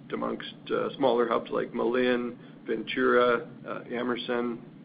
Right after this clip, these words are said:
Um, a-, until we get into sort of the, uh, fall of twenty-one, and then, uh, it redistributes a little bit. We've got far less really exposed to,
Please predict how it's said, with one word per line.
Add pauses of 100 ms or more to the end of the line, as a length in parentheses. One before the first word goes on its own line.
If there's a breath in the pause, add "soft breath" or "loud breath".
(920 loud breath)
Um, (680 loud breath)
a-,
until
we
get
into
sort
of
the,
uh,
fall
of
twenty-one,
and
then, (320)
uh,
it
redistributes
a
little
bit.
We've
got (180)
far
less (100)
really
exposed
to,